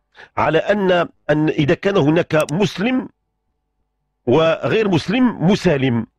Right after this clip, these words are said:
فعليك أن تعامله بالحسنى. وما هو العقد؟ كان أيام زمان يسمى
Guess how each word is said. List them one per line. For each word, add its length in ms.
فعليك 540
أن 200
تعامله 580
بالحسنى. 460
وما 200
هو 440
العقد؟ 420
كان 200
أيام 300
زمان 280
يسمى 500